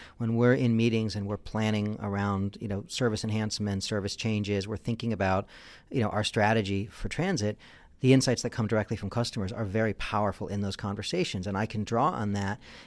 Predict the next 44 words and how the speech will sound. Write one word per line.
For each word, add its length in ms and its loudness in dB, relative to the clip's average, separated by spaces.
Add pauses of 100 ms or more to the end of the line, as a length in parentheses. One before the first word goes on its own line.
(140)
And 140 2
that's 180 2
also 220 0
a 40 0
strength 300 -2
of 80 -10
this 100 -4
position. 640 0 (580)
You 100 0
know, 100 -2
everybody 340 4
who 140 0
works 300 0
with 240 2
me 420 2
knows 640 4 (360)
when 280 2
I 80 6
bring 240 4
insights 360 2
in 100 0
from 120 -6
customers, 760 -4
it's 200 -4
from 280 0
those 160 2
conversations 640 -2
out 160 2
on 80 -4
the 80 -4
system, 420 -6
and 100 -2
that's, 220 -2 (180)
that's 240 -4
really 140 -6
critical. 400 -6
So 320 0 (540)
love 140 2
to 80 -4
talk 200 2
to 60 -10
people 180 0
in 80 0
person. 420 -2